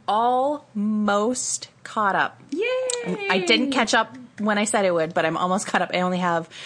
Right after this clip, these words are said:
Speaker 1: forty-four queries left from two thousand seventeen, and I have seven manuscripts left down from the sixteen that I had,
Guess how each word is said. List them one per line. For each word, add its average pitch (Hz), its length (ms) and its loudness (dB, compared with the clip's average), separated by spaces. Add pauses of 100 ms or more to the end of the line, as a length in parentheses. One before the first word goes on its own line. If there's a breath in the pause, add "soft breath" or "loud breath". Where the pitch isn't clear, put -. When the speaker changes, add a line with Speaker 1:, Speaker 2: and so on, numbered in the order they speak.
(240 loud breath)
Speaker 1:
forty-four 233 720 0
queries 196 480 0
left 190 240 0
from 202 180 -2
two - 140 -8
thousand 175 280 0
seventeen, 180 640 -2 (600)
and 190 140 0
I 165 60 2
have 165 240 0
seven 160 520 -2
manuscripts 156 640 -4
left - 400 -6
down - 300 -4
from - 300 -8
the 156 100 -10
sixteen - 600 -8
that - 100 -8
I 160 60 -6
had, 156 380 -10